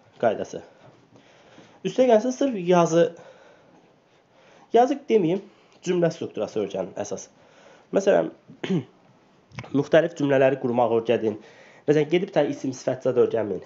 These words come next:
Əsas məsələ nədir? Cümlə strukturası. Sırf cümlələri yaratmağı öyrənin. Və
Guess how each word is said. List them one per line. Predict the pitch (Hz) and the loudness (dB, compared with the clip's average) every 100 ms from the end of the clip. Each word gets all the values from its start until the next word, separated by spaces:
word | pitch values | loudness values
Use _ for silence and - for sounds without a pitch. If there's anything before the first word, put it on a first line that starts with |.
| 143 | -6
Əsas | 165 170 | -4 -4
məsələ | 139 143 131 | -6 -6 -4
nədir? | 123 143 135 | -4 -4 -6
Cümlə | 135 135 127 | -6 -6 -6
strukturası. | 110 - 104 - 92 | -10 -8 -8 -8 -8
Sırf | 151 147 | -8 -2
cümlələri | 143 135 127 135 135 | 0 2 4 4 2
yaratmağı | 117 120 117 117 | 0 -2 0 0
öyrənin. | 110 90 85 _ _ _ _ _ _ _ _ _ _ | -2 -6 -10 _ _ _ _ _ _ _ _ _ _
Və | - | -4